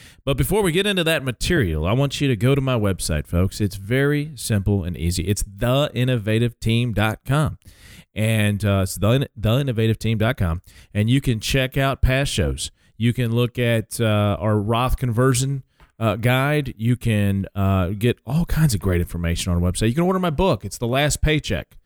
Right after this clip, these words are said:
How to Build Sustainable Retirement Income and Keep Those Paychecks Coming In. That's what everybody's goal is, right? You work all your life, you retire, you don't have to work anymore, and you want to keep that income coming in. What's the best way to do it?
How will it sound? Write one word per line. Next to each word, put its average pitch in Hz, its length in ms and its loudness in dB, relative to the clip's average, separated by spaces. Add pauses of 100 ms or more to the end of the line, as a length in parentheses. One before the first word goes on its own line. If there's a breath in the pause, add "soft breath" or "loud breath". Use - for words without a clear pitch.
(240)
How 131 160 0
to 147 60 0
Build 135 260 0
Sustainable 135 480 0
Retirement 139 360 0
Income 90 440 0
and 95 120 -8
Keep 107 200 -2
Those 113 160 2
Paychecks 104 480 -2
Coming 107 280 0
In. 135 220 2 (320 soft breath)
That's 117 220 0
what 123 220 2
everybody's 120 540 0
goal 101 360 0
is, 147 280 -2
right? 123 160 0
You 98 120 -4
work 117 260 -2
all 127 140 0
your 123 120 2
life, 131 420 0 (280 soft breath)
you 92 100 -6
retire, 117 600 0
you 113 120 -2
don't 110 140 -4
have 117 140 0
to 104 80 -4
work 135 220 2
anymore, 135 340 0
and 120 100 -4
you 123 60 -4
want 143 140 0
to 127 40 -2
keep 151 240 0
that - 220 -2
income 147 360 -4
coming 139 320 0
in. 143 180 0
What's 123 200 -4
the 110 120 -6
best 98 500 -4
way 90 100 -4
to 87 100 -2
do 82 240 -2
it? - 100 -6